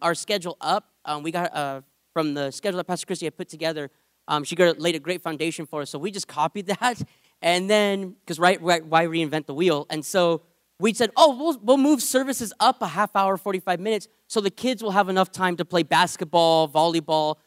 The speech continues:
Uh, we bought lights. I mean, they want, we, that way they can be able to hang out after service.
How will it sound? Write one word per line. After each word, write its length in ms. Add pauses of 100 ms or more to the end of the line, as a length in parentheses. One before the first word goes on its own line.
(180)
Uh, 140
we 80
bought 300
lights. 500
I 40
mean, 120
they 100
want, 240
we, 120 (120)
that 140
way 80
they 80
can 160
be 80
able 100
to 60
hang 220
out 100
after 240
service. 400